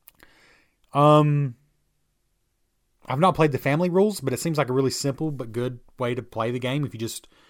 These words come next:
wanna put the cats on the boat, basically. Um, and the family mode is really simple. I think that's, that's the key. I think that's gonna give this game some value, honestly,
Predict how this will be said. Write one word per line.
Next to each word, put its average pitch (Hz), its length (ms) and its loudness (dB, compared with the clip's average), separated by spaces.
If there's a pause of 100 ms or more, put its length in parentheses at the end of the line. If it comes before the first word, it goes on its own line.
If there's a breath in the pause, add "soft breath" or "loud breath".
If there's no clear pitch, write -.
(180 soft breath)
wanna 127 140 -4
put - 140 0
the - 60 2
cats 123 280 -2
on 123 80 -6
the 120 60 -6
boat, 135 260 0
basically. 151 440 -4 (1600 soft breath)
Um, 196 420 4 (480)
and 151 100 0
the 147 60 0
family 254 300 4
mode 175 240 6
is 123 160 -4
really 151 260 4
simple. 135 300 -4
I 107 100 0
think 147 240 -2
that's, 139 380 -2 (300 soft breath)
that's 151 180 0
the - 120 -6
key. 135 240 -2
I 107 40 -4
think - 180 -4
that's 208 180 2
gonna 185 120 2
give 143 120 0
this 127 120 -8
game 131 180 -4
some 117 180 -10
value, 110 400 -2
honestly, 113 500 -6